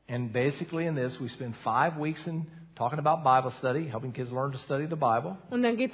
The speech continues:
Speaker 2: fünf Wochen darum, dass man, äh, lernt, wie man die Bibel durchstudiert, wie man in der Bibel arbeitet.
Speaker 1: In five weeks, learning how to develop their ability to pray.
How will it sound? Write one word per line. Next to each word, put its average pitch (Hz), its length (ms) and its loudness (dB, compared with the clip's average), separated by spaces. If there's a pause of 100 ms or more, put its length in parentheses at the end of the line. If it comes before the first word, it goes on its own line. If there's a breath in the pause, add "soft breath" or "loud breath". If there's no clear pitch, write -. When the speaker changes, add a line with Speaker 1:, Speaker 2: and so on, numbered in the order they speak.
(160)
Speaker 2:
fünf 339 220 2
Wochen 277 180 6
darum, 233 320 0
dass 220 160 -4
man, 208 320 -4
äh, 196 160 -8
lernt, 220 400 2
wie 220 140 0
man 269 180 2
die 226 60 -2
Bibel 220 560 -4
durchstudiert, 226 560 -8
wie 233 40 -8
man 220 140 -2
in 208 80 -4
der 196 80 -2
Bibel 214 240 -4
arbeitet. 220 560 -2
Speaker 1:
In 120 140 -4
five 143 440 6
weeks, 160 280 -2
learning 147 280 0
how 143 80 4
to 143 160 -2
develop 143 600 2
their 131 260 -2 (100)
ability 135 580 2
to 175 100 -4
pray. 135 400 0